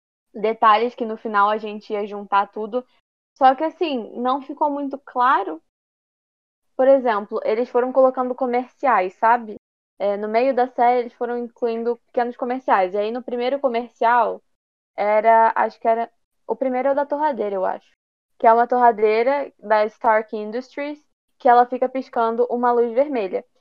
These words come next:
E aí, lá no final, tipo, depois de muito tempo, no último episódio, esse é o primeiro episódio,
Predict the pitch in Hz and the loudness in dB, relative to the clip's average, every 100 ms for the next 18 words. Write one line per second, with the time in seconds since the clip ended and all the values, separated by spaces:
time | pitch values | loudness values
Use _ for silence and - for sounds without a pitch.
0 | _ - 285 285 285 285 381 494 494 381 | _ -4 0 0 2 2 2 -2 -6 -4
1 | 302 247 247 262 285 226 202 _ - 208 | 0 2 4 2 2 0 -6 _ -6 -2
2 | 269 - 254 262 240 247 240 269 370 - | -2 2 4 4 0 -6 -6 -6 -8 -8
3 | 277 233 220 226 262 330 392 359 247 190 | -8 -6 -6 -4 -4 -6 -10 -6 -4 -4
4 | 180 240 240 226 247 285 220 190 196 | -4 -10 -8 -8 -8 -8 -4 -4 -4